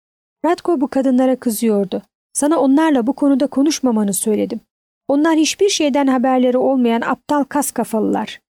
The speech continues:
Sonunda Kostanika'dan bana doğumla ilgili rehber bir kitap aldı. Ama bu kitaptaki kadınların çoğu banyo küvetinde doğurmuşlardı. Şimdi ne yapacaktım?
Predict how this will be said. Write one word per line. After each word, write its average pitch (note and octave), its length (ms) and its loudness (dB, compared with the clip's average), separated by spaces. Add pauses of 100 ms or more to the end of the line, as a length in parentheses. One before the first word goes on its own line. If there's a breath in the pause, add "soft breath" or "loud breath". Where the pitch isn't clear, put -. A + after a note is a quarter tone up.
(480)
Sonunda D#4+ 500 0 (260)
Kostanika'dan C4 840 -2
bana B3 240 2
doğumla C#4+ 340 2
ilgili A#3+ 380 2
rehber B3 420 0
bir B3 100 0
kitap G#3+ 360 -4
aldı. G#3+ 360 -4 (440)
Ama A#3+ 240 2
bu D4 60 -2
kitaptaki C4+ 580 -2
kadınların A3 580 0
çoğu A#3+ 420 0 (260)
banyo C4 300 2
küvetinde G#3+ 580 -2
doğurmuşlardı. G#3 840 -2 (880)
Şimdi A#3+ 280 2
ne D4 60 4
yapacaktım? C4+ 600 -2